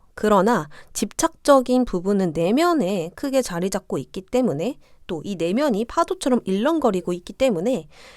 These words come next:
작은 자극에도 큰 파동이 일어날 수 있겠습니다. 이 관계의 문제점은 소드 세븐으로 등장을 했거든요. 소드 세븐은 연애에 좋지 않은 카드예요. 기반에 진실과 진중함이 없기 때문에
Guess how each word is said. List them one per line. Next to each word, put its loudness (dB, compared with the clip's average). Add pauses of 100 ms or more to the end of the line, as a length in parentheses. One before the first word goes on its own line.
작은 2
자극에도 -4 (200)
큰 2
파동이 0
일어날 -2
수 -6
있겠습니다. -4 (140)
이 2
관계의 4
문제점은 2
소드 -2
세븐으로 0
등장을 -2
했거든요. -4 (400)
소드 2
세븐은 4
연애에 4
좋지 -2
않은 2
카드예요. -8
기반에 4
진실과 4
진중함이 2
없기 -6
때문에 0